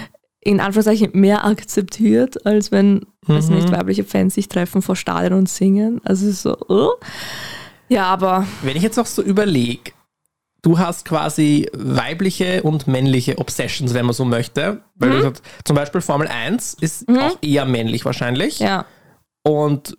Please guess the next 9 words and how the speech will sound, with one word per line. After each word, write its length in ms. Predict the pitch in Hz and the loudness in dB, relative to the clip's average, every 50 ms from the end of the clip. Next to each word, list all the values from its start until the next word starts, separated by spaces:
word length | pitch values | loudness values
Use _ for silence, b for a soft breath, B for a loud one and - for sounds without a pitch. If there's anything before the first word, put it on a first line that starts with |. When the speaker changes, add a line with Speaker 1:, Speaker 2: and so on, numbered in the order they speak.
| 165 - | -6 -2
Speaker 2:
B 100 | - 151 | -2 0
T 160 | - 156 147 | 0 0 -4
S 180 | 131 151 160 - | -4 -4 -4 -4
war 100 | 165 160 | -2 -2
halt 260 | 170 160 156 - - | -2 -4 -6 -6 -4
eher 160 | 147 143 139 | -2 -2 -2
weiblich. 500 | - - - - - 190 170 - - - - | -4 -6 -8 -10 -12 -12 -12 -14 -8 -2 0
Speaker 1:
Mhm, 300 | 269 262 302 330 415 381 | 2 2 4 4 2 0
voll. 380 | - - - 208 175 170 190 | 0 -2 0 0 0 0 -2